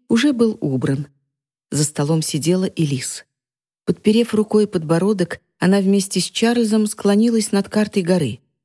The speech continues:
Чарльз обозначал планируемый маршрут, который должен был проходить рядом с перилами, но не по ним.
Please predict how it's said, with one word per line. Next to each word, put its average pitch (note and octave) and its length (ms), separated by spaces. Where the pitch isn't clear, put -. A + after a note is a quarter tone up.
Чарльз C4+ 600
обозначал G#3 680
планируемый F3+ 680
маршрут, E3+ 540
который G3 340
должен F#3+ 420
был F3+ 160
проходить F3 580
рядом E3 320
с - 100
перилами, A#3+ 640
но A3 200
не B3 120
по G#3+ 120
ним. C3 360